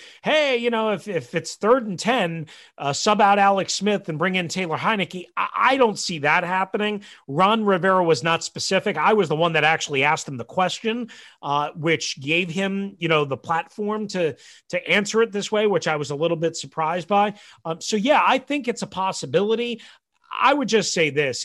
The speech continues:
if Alex's calf is tightening up enough where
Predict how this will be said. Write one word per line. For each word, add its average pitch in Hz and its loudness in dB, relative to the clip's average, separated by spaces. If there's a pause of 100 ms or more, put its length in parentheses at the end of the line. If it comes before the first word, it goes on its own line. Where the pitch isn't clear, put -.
if 165 -4
Alex's 220 0
calf 151 -4
is 143 -6 (240)
tightening 180 -4
up 156 -2
enough 139 -4 (300)
where 143 2